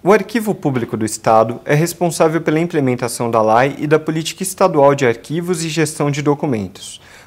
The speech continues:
propondo procedimentos, normas e requisitos técnicos para o tratamento adequado da informação.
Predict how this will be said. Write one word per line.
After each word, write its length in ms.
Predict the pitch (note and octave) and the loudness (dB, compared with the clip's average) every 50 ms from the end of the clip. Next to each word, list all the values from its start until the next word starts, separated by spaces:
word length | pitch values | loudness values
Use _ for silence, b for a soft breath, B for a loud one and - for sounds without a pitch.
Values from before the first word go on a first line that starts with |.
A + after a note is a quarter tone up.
| B B | B B
propondo 400 | - C3+ B2+ - C3 B2+ B2 A#2+ | -2 0 0 2 0 0 0 -2
procedimentos, 1040 | - B2 A#2 - - B2 A2 G#2 A2+ A2 A2 A2+ C3 C#3+ D3+ D3 E3+ E3 - - - | -4 -6 -8 -6 -6 -6 -6 -6 -4 -4 -2 -2 -2 -2 -4 -4 -6 -6 -6 -6 -4
normas 680 | B2 A#2+ A#2 A2+ A2+ A#2+ B2 C3+ C#3+ D3+ D3+ D3 - - B B B B B | 0 2 4 6 6 6 4 2 0 -2 -4 -6 -8 -10 B B B B B
e 80 | E3 | 0
requisitos 680 | D3+ F3 G#3+ G#3 - G3+ E3+ E3 E3+ E3 - D3 - | 2 2 2 0 0 -2 -2 -2 -4 -6 -6 -10 -8
técnicos 640 | - - C3+ B2 B2+ B2+ - C#3 C3+ C3+ - C#3 - | -2 2 2 2 2 2 0 -4 -4 -4 -6 -8 -4
para 220 | - - C3+ B2+ | 0 0 0 0
o 20 | B2+ | 0
tratamento 640 | - - C3 B2+ - B2 A#2+ A#2+ A#2+ A#2+ - C#3+ | -2 -2 -2 0 0 -2 -2 -2 -4 -2 0 0
adequado 580 | C#3+ D#3+ F3 F#3 - - - C3 A#2+ B2 A#2+ B2+ | 2 2 2 0 -2 2 4 4 4 4 4 2
da 140 | B2 C3 B2 | 0 0 0
informação. 800 | B2+ C3 C3 - D3+ C#3 C#3+ D3 D3+ C#3+ - - - F#2+ F2+ | 0 -2 -4 -2 -2 0 0 0 -2 -2 -4 -6 -6 -8 -10